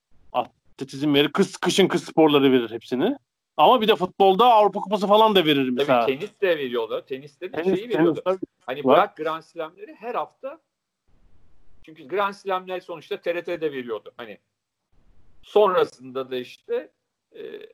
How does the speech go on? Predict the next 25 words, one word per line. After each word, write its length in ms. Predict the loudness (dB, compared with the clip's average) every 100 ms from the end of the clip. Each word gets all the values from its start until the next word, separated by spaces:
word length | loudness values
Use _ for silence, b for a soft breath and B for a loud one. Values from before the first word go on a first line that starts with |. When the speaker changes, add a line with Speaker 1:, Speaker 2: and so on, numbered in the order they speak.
| _ _ -16
Speaker 2:
mesela 340 | -16 -2 -2
yine 220 | 0 -4
şeyi 340 | -10 -10 -4 -4
hatırlıyorum 680 | -4 -8 -14 -12 -12 -10 -8
bak. 180 | -10 _ _ _ -12
O 120 | -10
zaman 340 | -4 -4 -4 -8
demek 280 | -10 -10 _
ki, 200 | -12 -12 _ _ _ _
e, 120 | -10 -8 -6 -8 -10 -10 -12 -14 _ _ _ _
yine 140 | -16 -10
Eurosport'ta 640 | -6 -6 -6 -8 -8 _
izlemiştim. 600 | -10 -8 -10 -12 -18 -20 -20 _
Fransa 380 | -4 -2 -2 -6
açığın 360 | -6 -6 -14 -16
finalini 440 | _ -12 -12 -12
falan, 320 | -10 -6 -6
Sergi 440 | -4 -2 -2 -4 -14
Bruguera. 500 | -16 -4 -2 -2 -6 _ _ _ _ _ _ -20 -20 -8
Yani, 440 | -2 -2 -2 -12 -16 _
e, 100 | -18 -14 -14 -14 -14 -16 -18 -20 _ _ _ _ -20 _ _ _ _ _ -20 _ _ -20 -20 -18
bir 60 | -14
şekilde 400 | -10 -8 -8 0
Speaker 1:
Şöyle 240 | 4 4
Speaker 2:
o 120 | 2